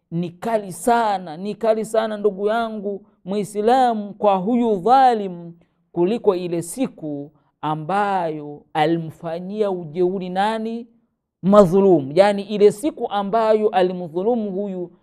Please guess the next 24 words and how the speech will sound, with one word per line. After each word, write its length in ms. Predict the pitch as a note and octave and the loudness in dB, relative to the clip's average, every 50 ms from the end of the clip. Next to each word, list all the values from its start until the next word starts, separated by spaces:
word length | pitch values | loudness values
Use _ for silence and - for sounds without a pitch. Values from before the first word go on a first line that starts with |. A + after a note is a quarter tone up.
| _ _ _ _ _ _ - | _ _ _ _ _ _ -2
huyu 240 | F3 G3 A3 G3 G3 | 0 2 2 2 0
mtu 340 | F#3+ G#3+ G3+ - - G#3+ - | -2 -2 -2 -2 -4 -4 -4
ambaye 420 | E3+ F3 E3+ E3+ F#3 F3+ F#3 F3+ | -4 -6 -2 0 2 2 2 0
alidhulumiwa, 1040 | - - E3+ E3+ E3+ E3 C#3 D#3 E3 E3 F3 F3 F#3 G3+ G3+ F#3 E3+ E3 D#3 C#3+ - | 0 -2 -2 -2 -2 -4 -6 -8 -8 -8 -8 -8 -6 -4 -2 -2 0 0 -2 -4 -6
ambaye 340 | D#3+ D#3+ D#3+ F3+ F#3+ F#3+ | -6 -6 -2 -2 -2 -2
ndiye 220 | F3+ D#3+ E3+ E3+ E3+ | -2 -2 -2 -2 -2
madhulum, 800 | E3 D#3+ D#3 C#3 D3 E3 F3+ G#3 A#3 A3 G3+ F3+ E3+ D#3+ D3+ D3+ _ _ _ _ _ | -2 -6 -8 -8 -8 -6 -4 -2 0 0 -2 -2 -6 -10 -14 -16 _ _ _ _ _
basi 580 | - D#3+ F#3+ F#3+ F3+ E3+ - - D#3+ D#3 D3 - _ _ _ | -4 -2 -2 -2 -4 -6 -10 -14 -16 -16 -16 -18 _ _ _
ile 260 | - F3+ F#3 G#3 G3+ | -4 2 4 4 4
siku 520 | F3+ - - B3 B3 - - E3 E3 D#3 D#3+ - | 4 0 -6 -6 -6 -6 -8 -10 -10 -10 -8 -8
tunasema 440 | F3+ E3+ D#3+ E3 F3 F3+ F#3 E3+ | -6 -6 -6 -8 -8 -10 -10 -10
kwamba, 520 | D#3+ E3+ F#3+ F#3 F3+ E3+ D#3 D#3 D3+ C#3+ D3+ _ _ _ _ _ _ _ _ - | -8 -4 -4 -4 -4 -4 -6 -8 -10 -12 -14 _ _ _ _ _ _ _ _ -6
yani, 560 | D3+ D3+ D3+ D3 D3 D3 D3 C#3+ D3 C#3+ C#3+ _ _ _ _ _ - | -4 -4 -4 -4 -6 -6 -8 -10 -12 -16 -18 _ _ _ _ _ -10
ina 380 | - D#3 D#3+ E3 D#3+ D3+ D3 - | -8 -6 -6 -6 -8 -10 -10 -10
ahaweni. 840 | D#3 C#3 D3 D#3+ E3 F3 G3 A#3 A#3 A3+ G3+ F3+ D#3+ C#3 A#2+ A2 - _ _ _ _ _ _ _ _ _ _ _ _ - | -12 -10 -6 -2 0 2 4 4 4 2 0 -2 -6 -10 -12 -16 -20 _ _ _ _ _ _ _ _ _ _ _ _ 2
Lakini 460 | F#3 G3+ G#3 G3+ A#3 C4+ C#4 C4 B3+ | 2 2 2 4 0 0 2 0 0
ile 280 | B3+ A#3 A3+ A#3 A3+ G#3+ | 0 2 4 6 6 4
siku 340 | A3 B3 D4+ - B3+ A#3+ | 4 -4 -6 -6 -6 -6
ambayo 380 | - A#3 A#3 A3+ C4 C4+ C4+ B3+ | -4 -2 0 4 6 6 6 6
Mwenyezi 400 | B3 A#3+ A#3 A3+ A#3 A3+ G3 C4+ | 4 0 0 0 0 0 -2 -2
Mungu 280 | D4 D4 C4+ B3+ A#3+ A#3+ | -2 -2 -2 -2 -2 -4
Subhanahu 720 | - A#3+ A3+ A#3 G3+ A3+ C4 D4 C#4+ C#4 C4 A#3+ A#3 A#3 | -4 -4 -6 -4 0 0 0 0 2 0 0 -2 0 0
wa 100 | A3+ G#3+ | -2 -2
Ta'ala 480 | G#3+ G#3 F#3 F3+ F3 D#3+ D#3+ D3+ C#3 | -2 -6 -6 -4 -4 -4 -4 -6 -8